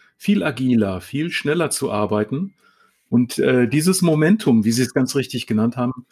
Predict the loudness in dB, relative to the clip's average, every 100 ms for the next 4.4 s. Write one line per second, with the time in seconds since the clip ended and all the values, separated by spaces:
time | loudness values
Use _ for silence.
0 | _ 0 0 0 -4 -10 -10 -4 -2 0
1 | 0 0 -2 -2 -2 -2 -2 0 -2 0
2 | -2 -2 -4 -2 0 0 0 0 0 -2
3 | 0 -4 -2 -2 -2 0 0 0 -2 0
4 | 0 0 0 -2